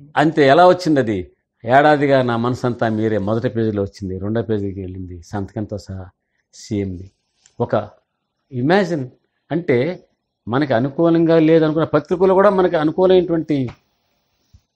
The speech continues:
అలాంటివి అప్పుడప్పుడు ఆరు నెలలకు ఒకసారి వచ్చిన, ఏడాదికి ఒకసారి వచ్చింది. అది నేను చెప్పేవాడిని.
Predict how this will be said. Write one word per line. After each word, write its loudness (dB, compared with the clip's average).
అలాంటివి -2
అప్పుడప్పుడు -2
ఆరు 0
నెలలకు -4
ఒకసారి -6
వచ్చిన, -14
ఏడాదికి -10
ఒకసారి -14
వచ్చింది. -18
అది -6
నేను -8
చెప్పేవాడిని. -4